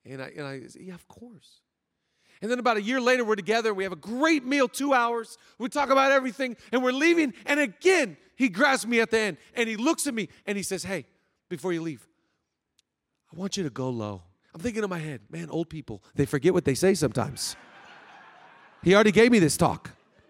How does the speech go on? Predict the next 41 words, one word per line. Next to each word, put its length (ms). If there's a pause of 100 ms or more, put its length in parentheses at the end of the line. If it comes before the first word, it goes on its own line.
(800)
He 80
gave 180
me 60
this 120
talk 260
one 140
time. 380 (840)
But 120
I 100
oblige. 460
I'm 120
a, 120
I'm 140
a 80
man 180
of 60
God. 280
I 100
oblige. 500 (1600)
Six 420
months 300
later, 260
we 140
have 160
breakfast 360
together. 320 (220)
Two-hour 420
breakfast. 480 (160)
Unbelievable 680
time. 320 (440)
We're 140
leaving, 380
and 80
in 80
my 80
head, 160
I'm 100
going, 200
"Here 160
it 60
comes." 360